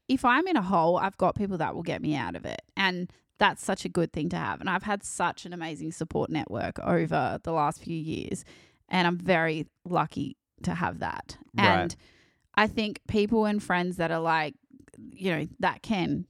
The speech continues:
Speaker 1: tell you when to pull your head in or stop
Speaker 2: Mm.
Speaker 1: being a dick, but then also be very understanding when you are going through things like that. 'Cause sometimes people react to things differently. Like,
Speaker 2: Yeah.
Speaker 1: if I'm in that hole in a place, like, I don't always need to just be told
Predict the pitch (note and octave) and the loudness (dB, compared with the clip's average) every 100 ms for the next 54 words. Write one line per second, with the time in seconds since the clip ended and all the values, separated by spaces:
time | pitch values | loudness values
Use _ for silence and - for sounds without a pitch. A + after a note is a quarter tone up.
0 | - F#3+ F3+ E3+ D#3 C#3+ D#3+ - _ _ | -2 2 2 2 -2 -2 -4 -8 _ _
1 | _ _ - E3 E3 - - G#3+ A3+ A#3 | _ _ -8 0 2 2 2 4 4 4
2 | F#3+ D3+ D3 - D#3 D#3 D3+ - C3+ - | 2 0 -2 0 2 2 -2 -4 0 2
3 | G3+ A3 G#3+ A3+ - E3+ E3 - F3+ F3+ | 2 2 4 4 2 0 -2 0 0 2
4 | F3+ E3+ D#3+ D#3+ D#3 D#3 D3+ E3+ E3 F3 | 0 0 -2 -2 -2 -2 -2 -4 -2 0
5 | D#3+ D#3+ D#3+ D#3 D#3+ E3+ D3 G#2+ - - | 0 -2 -2 2 2 2 0 -2 -2 -4
6 | - - F3+ - - G2+ - F3 - F3 | -4 -4 -2 -4 -2 -4 -4 -6 -4 -2
7 | F3+ D#3+ C#3+ D#3+ - F4+ F4+ A#3 G#3+ - | -2 -2 -4 -4 -6 -2 2 4 2 -2
8 | F3 E3+ - D3+ - - E2+ E3+ - F3+ | -4 -4 -4 -8 -6 -6 -6 -2 2 2
9 | G#2+ G2 - _ - C4 E4 G4+ C#4 G#3 | 2 0 -4 _ 0 4 6 6 6 6
10 | - F3+ E3 E3+ E3 - A#2+ F#3 D#3+ B2+ | 6 6 6 2 -2 -2 -2 -2 -2 -4
11 | - _ _ - G3 G3+ A#3+ _ - F3 | -4 _ _ -2 0 0 -2 _ 2 4
12 | D#3+ E3+ D#3 D#3 F#3 D#3+ - - - - | 2 0 -2 -2 -4 -6 -4 -6 0 0
13 | - - | 0 -4